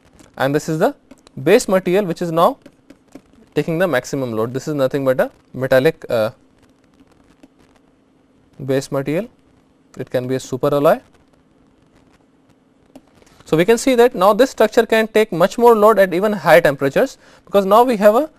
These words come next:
barrier of thermal coating. So, what we can see, this is a load bearing component. So, it is bearing the load. This one serves as an interface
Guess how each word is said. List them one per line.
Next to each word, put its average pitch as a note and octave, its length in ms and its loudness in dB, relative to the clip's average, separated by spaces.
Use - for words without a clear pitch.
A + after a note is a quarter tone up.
barrier F3 460 6
of B3 180 6
thermal G3+ 460 2
coating. E3 340 2
So, - 100 -6
what - 160 6
we B3 80 -4
can A#3+ 160 0
see, B3+ 180 -2
this G3 200 -4
is F3+ 100 -2
a G#3 140 0
load D#3 300 6
bearing G#3+ 240 4
component. A3 480 2
So, C#3+ 120 -2
it C#3 60 0
is E3+ 120 2
bearing C#3+ 280 2
the D#3 80 4
load. C#3 280 4
This D3+ 160 -4
one G#3+ 140 4
serves F#3 240 2
as E3 100 0
an D#3+ 80 2
interface D#3 680 0